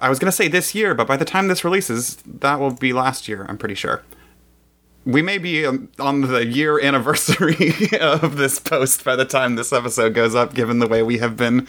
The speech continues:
uh, recording but not releasing. Um, anyway, all that aside, Aaron wrote a thing on, uh, on collecting art role-playing games. Seamus followed it up with this article that we're talking about, about reading role-playing games. And then,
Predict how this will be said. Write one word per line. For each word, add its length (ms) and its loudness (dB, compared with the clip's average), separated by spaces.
uh, 400 2
recording 460 2
but 120 4
not 140 4
releasing. 520 0
Um, 560 2
anyway, 600 0
all 200 2
that 160 2
aside, 500 0
Aaron 220 2
wrote 120 2
a 60 2
thing 180 0
on, 280 2
uh, 680 2
on 240 0
collecting 380 -2
art 100 -4
role-playing 440 2
games. 480 2
Seamus 340 0
followed 240 2
it 80 -2
up 260 0
with 200 0
this 140 -2
article 280 0
that 40 0
we're 100 -2
talking 280 -4
about, 300 0
about 240 -4
reading 240 2
role-playing 500 -2
games. 380 0
And 180 -2
then, 320 0